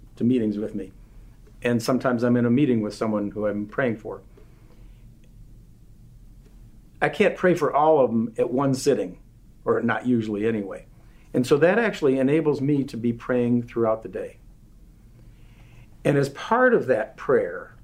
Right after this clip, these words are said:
to follow that Proverbs sixteen three, uh, "Commit your works to the Lord." That's, that's prayer. "Commit your works to the Lord, and your plans will be established." And then as you're praying also,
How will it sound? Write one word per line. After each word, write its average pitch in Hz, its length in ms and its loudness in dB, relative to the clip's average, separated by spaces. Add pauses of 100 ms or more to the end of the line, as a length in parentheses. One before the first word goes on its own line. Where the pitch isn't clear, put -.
(760)
to 135 480 2 (500)
follow 190 340 2
that 156 200 2
Proverbs 156 500 0
sixteen 135 520 0
three, 123 440 -2 (600)
uh, 120 200 0 (140)
"Commit 190 440 2
your 196 140 6
works 185 340 0
to 156 120 -2
the 131 120 2
Lord." 139 520 2 (460)
That's, - 200 0
that's 147 280 -2
prayer. - 500 -2 (320)
"Commit - 300 2
your 180 120 2
works 185 280 2
to 147 100 -8
the 131 100 0
Lord, 127 540 0 (140)
and 117 100 -2
your 113 100 -2
plans 123 380 -2
will 113 80 -4
be 110 120 -6
established." - 760 -6 (1500)
And 147 160 2
then 185 240 4
as 180 300 2
you're 175 80 0
praying 147 640 0
also, 117 760 0